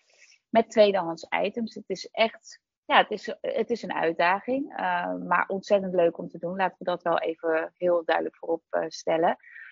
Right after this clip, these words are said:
Maar dat businessmodel goed begrijpen en kei-, en dus echt ook begrijpen van, "Oké, wel,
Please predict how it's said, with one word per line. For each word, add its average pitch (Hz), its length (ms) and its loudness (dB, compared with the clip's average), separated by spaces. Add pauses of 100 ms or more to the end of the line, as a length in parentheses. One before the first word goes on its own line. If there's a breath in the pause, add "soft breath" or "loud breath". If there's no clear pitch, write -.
(120)
Maar 175 200 2
dat 247 240 8
businessmodel 196 800 4
goed - 440 -6
begrijpen 202 600 4
en 196 160 -6
kei-, 240 300 2
en 196 180 -4
dus 190 160 -6
echt 269 240 -6
ook 226 100 -2
begrijpen 190 380 -2
van, 180 160 -8
"Oké, 165 320 -2 (300 soft breath)
wel, 190 120 2